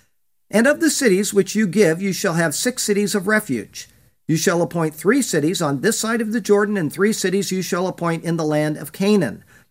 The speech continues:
which will be cities of refuge. These six cities shall be refuge for the children of Israel, for the stranger and for the sojourner among them, that anyone who kills a person accidentally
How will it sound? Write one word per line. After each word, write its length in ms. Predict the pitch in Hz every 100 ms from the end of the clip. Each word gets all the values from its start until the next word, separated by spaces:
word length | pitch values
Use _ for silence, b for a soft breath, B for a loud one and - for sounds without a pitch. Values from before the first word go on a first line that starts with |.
| _
which 220 | 139 160
will 120 | 170
be 140 | 147 165
cities 360 | 151 135 135
of 140 | 143 151
refuge. 560 | 156 123 104 - - b b b _
These 240 | 139 208 -
six 280 | 247 254
cities 440 | - 233 165 175 - -
shall 300 | - 175 151
be 120 | 151
refuge 460 | 139 185 208 196
for 180 | - 160
the 140 | 135 127
children 400 | - 180 262 294
of 120 | 277
Israel, 440 | 180 131 98 104 _ B B B
for 220 | - 202
the 100 | 240
stranger 520 | - 233 226 226 220
and 120 | 214
for 280 | - 190 233
the 140 | 226
sojourner 680 | 214 - 208 196 196 196 196
among 360 | 190 185 175 175
them, 340 | 160 165 170 165 B
that 160 | 185 196
anyone 360 | 202 233 240 247
who 80 | 247
kills 300 | - 233 220
a 60 |
person 360 | 220 220 214 208
accidentally 880 | 196 202 - 143 214 226 143 135 139